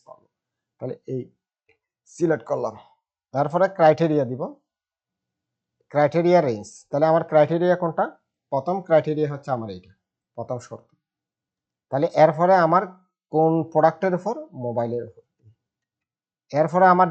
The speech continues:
দ্বি-, এখানে দ্বিতীয় ক্রাইটেরিয়া রেঞ্জ, এটা হচ্ছে ব্র্যান্ডের নামটা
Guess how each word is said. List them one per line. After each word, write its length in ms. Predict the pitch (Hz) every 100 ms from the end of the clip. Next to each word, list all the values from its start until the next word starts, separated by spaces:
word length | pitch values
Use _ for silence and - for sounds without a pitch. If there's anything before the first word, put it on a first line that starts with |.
| 139
দ্বি-, 200 | 147 - _ _ _ _ _ _ 135
এখানে 240 | 135 170 196 139
দ্বিতীয় 340 | 151 160 165 160 156
ক্রাইটেরিয়া 480 | 151 147 160 170 170 151
রেঞ্জ, 200 | 156 226 - - _ -
এটা 100 | 135
হচ্ছে 160 | 139 151 113
ব্র্যান্ডের 380 | 123 127 139 147 143
নামটা 260 | 131 139